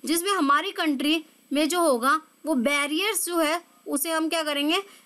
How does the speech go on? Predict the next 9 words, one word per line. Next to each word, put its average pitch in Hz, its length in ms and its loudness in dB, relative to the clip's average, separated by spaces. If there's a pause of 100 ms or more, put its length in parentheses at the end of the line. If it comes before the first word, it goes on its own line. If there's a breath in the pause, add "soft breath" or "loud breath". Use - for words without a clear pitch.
(140)
रिमूव 294 420 6
कर 339 240 -2
देंगे 285 260 0
और 294 240 2
फ्रीली 294 420 2
क्या 330 160 0
करेंगे, 320 340 0
आपस 269 420 0
में 349 140 0